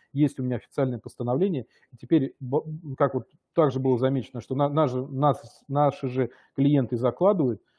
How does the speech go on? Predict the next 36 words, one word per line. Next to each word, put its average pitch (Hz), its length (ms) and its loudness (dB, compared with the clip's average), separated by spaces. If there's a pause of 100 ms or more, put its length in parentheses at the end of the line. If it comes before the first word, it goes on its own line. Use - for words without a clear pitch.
(120)
теперь 143 240 0
на 131 100 -2
всех 135 220 -2
такие 131 260 -6
болезненные 135 600 0
для 120 100 -2
болезненных 127 360 0
людей 175 180 -2
я 160 80 2
просто - 240 -4
показываю 123 380 -2
это - 60 -20
постановление. 113 540 -8
Мы 175 140 -2
не 147 160 -2
имеем 131 260 -4
права 160 220 -2
проверять 120 420 -4
температуру 110 420 -10
на 110 100 -12
входе, 117 260 -10 (320)
э, 117 160 -6
в - 80 -18
клуб 120 180 -6 (180)
у 139 300 2
клиентов. 131 600 -2 (200)
Да, 123 140 -4
у 117 40 -2
сотрудников 127 580 -4
есть - 200 -8 (140)
отдельное 135 420 -4
постановление, 117 500 -8 (220)
проверка 123 360 -2
каждые 117 260 -4
четыре 113 300 -12
часа. - 320 -16